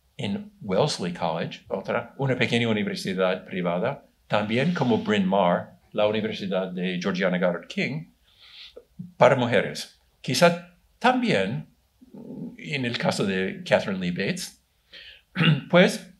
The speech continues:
mujer que prefirió la compañía de otras mujeres. Solteras como King y Bates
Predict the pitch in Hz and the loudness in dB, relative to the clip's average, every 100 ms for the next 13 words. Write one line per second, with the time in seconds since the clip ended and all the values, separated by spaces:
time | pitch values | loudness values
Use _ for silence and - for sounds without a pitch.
0 | _ _ - 110 123 170 - 127 123 - | _ _ -4 4 4 4 2 0 0 -2
1 | 123 90 104 87 104 143 202 - - 190 | -4 -2 -4 -4 0 0 0 -8 -2 -2
2 | - 175 117 107 90 98 127 - _ _ | 0 -2 0 0 0 -2 -4 -12 _ _
3 | _ 127 123 110 98 - 92 - 90 82 | _ -8 -4 0 0 0 -4 -4 -6 -6
4 | 92 - - _ _ _ _ _ _ _ | -8 -12 -16 _ _ _ _ _ _ _
5 | _ _ _ - 156 143 - 208 87 87 | _ _ _ 0 2 2 2 2 2 -2
6 | - - _ _ - 107 92 - 151 139 | -8 -14 _ _ -6 -4 -4 -2 -2 -2
7 | 117 98 87 - - - | -4 -4 -6 -8 -14 -14